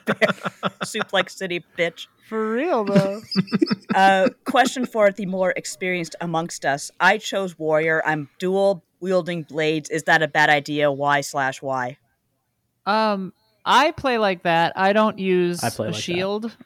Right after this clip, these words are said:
Speaker 2: almost
Speaker 1: So
Speaker 2: ever.
Speaker 1: you don't parry?
Speaker 2: Um, uh, no, not really. I, I do
Speaker 1: Okay.
Speaker 2: sometimes, but, like,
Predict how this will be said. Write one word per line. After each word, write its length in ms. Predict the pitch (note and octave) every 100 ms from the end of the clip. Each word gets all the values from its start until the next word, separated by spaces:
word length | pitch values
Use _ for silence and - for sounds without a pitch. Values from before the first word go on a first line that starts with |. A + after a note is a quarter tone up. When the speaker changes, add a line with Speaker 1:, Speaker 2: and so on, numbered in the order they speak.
| _
Speaker 2:
almost 320 | E3+ E3 D#3+
Speaker 1:
So 40 | -
Speaker 2:
ever. 440 | F3+ F#3 - D3+ _ _ _
Speaker 1:
you 100 | F#3+
don't 180 | F#3 F3
parry? 320 | - D#3+ E3
Speaker 2:
Um, 180 | F#3 F3+ _ _ _ _ _ _ _ -
uh, 160 | F#3 F3
no, 340 | F#3 E3 D#3+
not 220 | E3 A#2+
really. 480 | D#3+ D#3+ E3 E3+ E3+
I, 300 | F3 F#3 G#3
I 140 | A#3
do 80 | C#4
Speaker 1:
Okay. 100 | A#3+
Speaker 2:
sometimes, 480 | G3+ G3+ A#3 B3+ A#3+
but, 200 | G3+ D#3+
like, 340 | F3 D3+ -